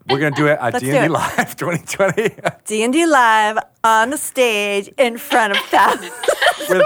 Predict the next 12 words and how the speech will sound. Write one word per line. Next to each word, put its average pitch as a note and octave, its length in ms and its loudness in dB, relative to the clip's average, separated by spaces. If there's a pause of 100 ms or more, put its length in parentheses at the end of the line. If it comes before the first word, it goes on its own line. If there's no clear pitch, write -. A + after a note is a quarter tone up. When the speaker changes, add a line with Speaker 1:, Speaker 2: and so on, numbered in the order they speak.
Speaker 1:
lots - 260 2
of A#4+ 80 2
Speaker 2:
people. D4 140 0
Speaker 1:
lights. - 760 0
<laughs> - 1500 -4
No D4 180 2
pressure. F4 480 -2 (280)
No C4+ 180 2
pressure A#3+ 400 -2
at - 80 0
all. F#3+ 220 2 (180)
Speaker 2:
No, F3+ 260 -2